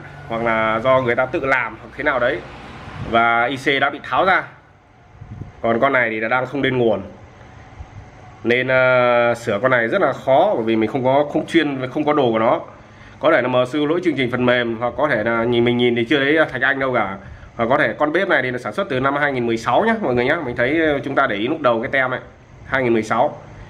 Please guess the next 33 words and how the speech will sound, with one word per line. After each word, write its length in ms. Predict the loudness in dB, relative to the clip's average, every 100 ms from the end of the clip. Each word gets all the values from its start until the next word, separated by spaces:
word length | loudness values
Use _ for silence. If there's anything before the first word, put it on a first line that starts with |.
| -18 -2
Tóm 140 | 0 2
lại 140 | 2
là 80 | 2
bây 140 | 2
giờ 120 | 2
đã 120 | 2 0
có 120 | 0
nguồn 220 | 2 2
năm 160 | 2 0
vôn 180 | 2
ok 200 | 2 2
trên 320 | 0 0 0 0
này 140 | 0
rồi 120 | 2
này. 160 | 0 -2 -8 -18 -18 -16 -14 -12 -10 -10 -10 -8 -6 -6 -6 -8 -8 0
Đấy, 240 | 2 2 0
bốn 160 | -4
phẩy 120 | -2 -2
tám 500 | -2 -2 -4 -6 -6 -4
bảy, 160 | -4
bốn 160 | -4 -2
phẩy 100 | -2
chín 240 | 0 0
nhá. 140 | 2 0 -4 -20 -20 _ -20 -20 -20 -4
Nhưng 140 | 2 4
mà 120 | 4
con 140 | 2
Msu 300 | 2 0 -2
này 100 | 0
nó 80 | 0
không 120 | 0
hoạt 120 | 0 0
động. 160 | -2